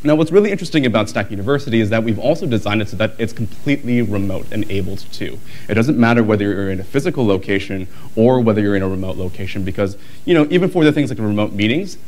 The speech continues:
those things are gonna be happening with people that are all across the world. You actually can't do the onboarding without also being inundated in the culture. So the third part of this is also having a remote mentor.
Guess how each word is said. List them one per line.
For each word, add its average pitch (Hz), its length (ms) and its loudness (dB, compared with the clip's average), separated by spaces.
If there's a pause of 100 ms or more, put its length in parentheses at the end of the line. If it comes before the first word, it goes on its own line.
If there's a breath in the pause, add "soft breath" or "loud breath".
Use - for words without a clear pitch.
(120)
those 123 300 2
things 151 240 0
are 127 60 0
gonna 110 180 2
be 101 140 2
happening 107 440 -2
with 101 160 -4
people 110 280 0
that 101 100 0
are 110 60 2
all 104 240 2
across 98 320 -4
the 101 80 -4
world. - 340 -2
You 120 80 2
actually 127 240 -2
can't 135 320 -4
do 113 80 -4
the 101 80 -2
onboarding 95 540 -2 (160)
without 104 320 0
also 104 240 0
being 92 200 -4
inundated 95 420 0
in 90 140 -2
the 90 60 0
culture. - 340 -2 (1600 loud breath)
So 190 160 6
the 175 120 6
third 254 260 2
part 139 160 4
of 110 80 2
this 104 260 0
is 113 220 0
also 127 240 0
having 113 300 -2
a 110 40 0
remote 101 320 0
mentor. 92 460 -6